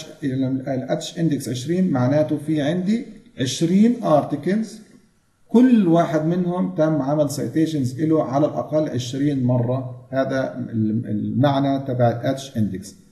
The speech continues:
طب افرض إنه هو كان ناشر أكثر. طب افرض ال عشرين اللي، اللي أنا قلت H index، يا طب هو طلعت لقيت ناشر ثلاثين، بكون العشرة،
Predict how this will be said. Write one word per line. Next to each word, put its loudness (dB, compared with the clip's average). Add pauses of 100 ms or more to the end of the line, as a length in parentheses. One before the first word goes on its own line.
(220)
طب 2
افرض 0
إنه 0
هو 0
كان 0
ناشر 0
أكثر. -2 (500)
طب -2
افرض 0
ال 4
عشرين 2 (140)
اللي، 2
اللي 4
أنا 4
قلت 0
H -12
index، -4
يا -4
طب -2
هو 4
طلعت 0
لقيت 0
ناشر 0
ثلاثين، -2 (420)
بكون 2
العشرة، 2